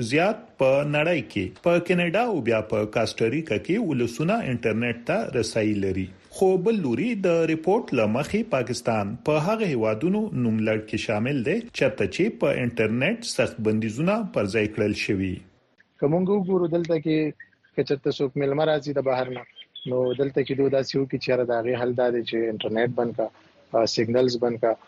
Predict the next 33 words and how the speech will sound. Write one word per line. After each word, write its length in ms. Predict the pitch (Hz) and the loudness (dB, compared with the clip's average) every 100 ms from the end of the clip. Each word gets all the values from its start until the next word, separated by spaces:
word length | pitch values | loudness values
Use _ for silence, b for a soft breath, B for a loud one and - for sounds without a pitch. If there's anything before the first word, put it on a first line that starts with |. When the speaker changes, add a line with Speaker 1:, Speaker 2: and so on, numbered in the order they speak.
| b b - | b b 2
Speaker 2:
که 100 | 131 | 4
دلته 180 | 143 147 131 | 4 2 0
څوک 180 | 139 123 | -2 2
جلوس 300 | 131 143 147 - | 2 2 0 0
کوي، 100 | 151 127 | 2 2
نو 80 | 113 - | -2 -4
سیګنلز 440 | 117 120 135 123 123 | -2 2 2 2 -2
بند 200 | 127 123 | 0 0
کا. 100 | 117 - b b _ | 0 -4 b b _
که 60 | 135 147 | 2 4
موږ 120 | 151 | 4
وګورو 420 | 156 151 151 147 139 | 2 2 2 0 0
که 80 | 135 | -2
څه 60 | 131 - | 0 2
پولیټیکل 480 | 131 143 151 151 139 135 | 2 2 2 2 2 0
داسې 180 | 127 139 | -2 -4
څه 60 | 135 | -2
اکټیویټیز 500 | 123 - 147 143 143 131 | -2 2 2 2 0 0
وي، 80 | 123 | -2
نو 80 | 107 | -2
هغې 140 | 110 117 | -2 -4
کې 80 | 139 - | -4 -4
سیګنل 300 | 131 135 131 127 | 0 0 0 0
بند 160 | 127 131 | -2 -4
کړي. 120 | 123 B B B 139 | -10 B B B 0
نو 100 | 135 | 2
دا 40 | 180 | 4
یو 100 | 175 156 | 2 2
روټین 320 | 156 156 208 160 123 | 0 0 2 2 0
روان 280 | 117 107 - | -2 -4 -4
شوی 180 | 107 104 | -4 -6
دی. 60 | - _ _ _ _ _ | -12 _ _ _ _ _
Speaker 1:
د 20 | - | -4